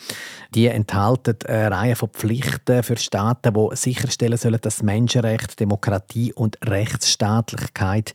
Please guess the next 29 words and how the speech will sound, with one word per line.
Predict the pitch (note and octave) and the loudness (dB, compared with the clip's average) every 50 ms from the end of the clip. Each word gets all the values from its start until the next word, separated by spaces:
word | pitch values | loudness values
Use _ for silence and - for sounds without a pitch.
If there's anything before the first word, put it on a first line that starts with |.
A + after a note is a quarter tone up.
| - - - - - - - - - - - | -14 -18 -18 -18 -16 -16 -16 -16 -16 -8 0
bei | - A2 | 2 4
der | G2+ G2+ | 4 4
Entwicklung | G2 F#2+ - A2+ A#2 A2 - A#2 G2 | 2 2 2 2 2 4 2 2 4
und | A2+ G#2 G2+ | 4 4 4
Nutzung | A#2 A#2 - - A#2 - | 4 2 2 -2 -4 -2
von | - A2+ G2+ - | -2 -2 -4 -2
K-I-Systemen | - G2+ G2+ G2+ - - - G#2 G#2 G#2+ - A2+ G#2+ - - G#2+ G2+ G2+ G#2+ A#2+ - _ | 0 0 0 0 0 -2 -6 -4 -4 -2 -2 -2 -2 0 0 0 0 0 0 -2 -4 _
geachtet | - G2+ F2 - - - - - G2 F#2+ | 0 0 0 0 -2 -4 -4 -4 -4 -2
werden. | F2 E2+ E2+ F2+ F#2 - - - - - | -2 -2 -2 -4 -6 -8 -10 -14 -8 -6
Das | - G2+ - | -6 -2 -2
ist | A2 G2+ - - - - - - - - - - - - - | -2 0 0 -2 -2 -4 -6 -12 -16 -16 -18 -18 -18 -6 -2
sehr | - - - A2+ A2 B2 A2+ | 0 2 4 4 4 4 4
viel | G#2 - A#2+ A2+ A#2 | 4 2 2 2 2
loser | - B2+ A2+ A2+ A2 B2 C3+ D3+ - - D3+ - - - - - | 2 2 4 6 6 6 4 4 2 2 0 -2 -2 -2 0 2
striktes | - - - C3+ C#3 C3+ - - - - - - - - | 4 4 4 4 4 2 -2 -6 -4 -2 -2 -2 0 2
Regelwerk. | C3+ B2+ B2+ C3 C3+ C3 C#3 C3 A#2 B2 B2 B2+ C3 B2+ - - - E3 - | 4 6 6 6 6 6 4 4 6 6 6 6 4 2 0 -4 -6 0 0
Die | - | 0
Staaten | - - G#2 F#2+ G#2 A2+ - - A2+ | 2 2 2 0 0 0 0 0 2
haben | G#2 G#2+ G#2+ | 2 2 2
da | - G2+ G2 | 0 -2 0
viel, | - A#2 A2+ A#2 A#2 - - | 2 2 2 2 2 0 -2
ähm, | B2+ A2+ G#2 G#2 - | -2 -4 -4 -4 -4
Freiheiten | - - - - G2+ G#2 A2+ A#2+ G#2 A2+ A#2 A2+ A2+ A#2 - - - | -6 -2 -2 0 0 2 2 4 4 6 6 6 4 4 4 2 0
und | - - A2+ G#2+ G#2+ A2 | 2 2 0 0 0 2
Möglichkeiten | G2+ G#2 A2+ B2 A#2+ A#2 - - - - A2+ G#2 A2 A2+ - - A2 G2 | 2 2 4 4 2 0 0 0 2 2 4 4 4 2 2 2 2 2
bei | G#2+ G2+ G2 G2+ G#2+ A2+ | 2 2 2 2 2 2
Interpretation | G#2+ G#2+ G#2 - G#2+ - G#2 G#2+ G#2+ - F#2+ - - - - G2+ G2+ G#2+ A2+ A#2+ A#2 | 2 2 2 0 -2 0 -2 -2 -2 -2 -4 -4 -2 0 2 4 6 6 4 4 2
und | - G#2+ G#2+ G#2+ - - | 2 0 -2 -2 -2 2
Umsetzung. | - A#2+ B2+ C#3 C3 A#2 - B2 A#2+ - - - - A2+ | 4 4 6 6 4 4 4 2 2 2 0 -2 -2 -2